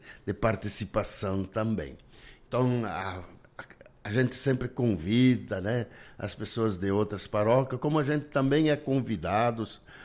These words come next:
para participarmos também em outras paróquias, também em outros municípios.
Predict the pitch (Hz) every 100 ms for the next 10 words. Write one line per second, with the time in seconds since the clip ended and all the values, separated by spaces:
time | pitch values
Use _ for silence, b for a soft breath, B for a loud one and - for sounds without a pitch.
0 | b - 120 117 104 120 117 131 156 -
1 | 101 107 110 110 - - b b b -
2 | 123 117 151 156 - 113 107 107 120 131
3 | 127 95 92 - - - - 113 92 95
4 | 92 - 95 - 95 101 127 120 120 120
5 | 123 131 135 - 95 95 - -